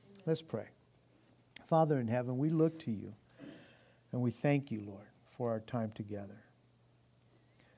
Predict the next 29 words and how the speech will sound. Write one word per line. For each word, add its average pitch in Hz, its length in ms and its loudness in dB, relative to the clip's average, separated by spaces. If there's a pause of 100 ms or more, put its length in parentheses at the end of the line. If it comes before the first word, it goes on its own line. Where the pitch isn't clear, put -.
(180)
We 131 80 0
pray 170 260 10
right 139 240 8
now, 123 200 4
Lord 120 260 2
God, 127 260 4
as 117 400 0
even 156 280 2
we've 131 220 4 (160)
re-, 139 260 2 (140)
uh, 131 60 -2
we've 127 240 2
read 143 260 4
your 143 120 4
word, 147 500 2
we 127 140 2
understand 139 800 0 (1120)
your 127 120 0
sovereignty, 131 720 0
Lord. 139 300 -6
We 135 120 2
know 135 320 4
that, 127 200 0
God, 131 300 0
you 131 140 2
have 120 160 -2
gone 127 260 0
before 127 480 0
us. - 380 -10